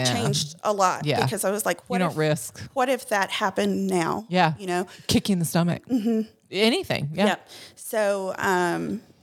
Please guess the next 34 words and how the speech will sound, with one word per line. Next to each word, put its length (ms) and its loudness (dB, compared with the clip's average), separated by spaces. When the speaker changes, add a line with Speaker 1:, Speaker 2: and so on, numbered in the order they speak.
Speaker 2:
and 140 -2
then 120 2
there 140 2
was 300 -4
the 180 2
element 400 2
of, 180 2
hey, 640 -2
by 140 2
this 140 -2
time 180 -2
Josh 280 0
is 360 -6
Speaker 1:
I 40 0
was 100 2
gonna 100 -2
say, 120 2
what 160 2
was 100 -4
he 160 -2
doing 240 2
Speaker 2:
He 60 -2
Speaker 1:
at 60 -2
the 20 -2
Speaker 2:
was 80 -4
a 40 -4
Speaker 1:
time? 100 2
Speaker 2:
police 200 -2
Speaker 1:
Oh, 60 -8
Speaker 2:
officer. 280 2
Speaker 1:
he 120 -2
was. 540 0
<laughs> 80 -8
Speaker 2:
Um, 300 0